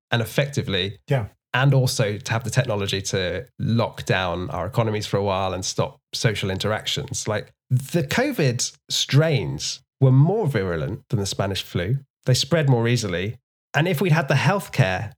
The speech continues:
Speaker 1: that you had in the Spanish flu pandemic now, the death rate would have been similar. So you'd have been looking at an order of magnitude more death.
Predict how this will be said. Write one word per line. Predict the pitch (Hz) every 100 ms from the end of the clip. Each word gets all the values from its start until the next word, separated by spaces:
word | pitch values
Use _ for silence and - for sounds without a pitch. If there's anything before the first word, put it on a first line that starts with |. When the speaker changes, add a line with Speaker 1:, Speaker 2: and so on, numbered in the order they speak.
| -
Speaker 1:
that | 117
you | 113
had | 127 117 101 -
in | 110
the |
Spanish | 101 - 110 101
flu | - 123
pandemic | - 101 95 92 -
now, | 113 123 101 - 110 - -
the |
death | 127 151 143
rate | 120 117
would | 117
have |
been | 113 107
similar. | - 139 98 90
So | - 156
you'd | 156
have | 156
been | 175 175
looking | 156 175
at | 156 143 - _ _ 143
an | 160
order | 170 151
of | 123
magnitude | 123 131 131 117 - 98
more | 95 95
death. | - 95 -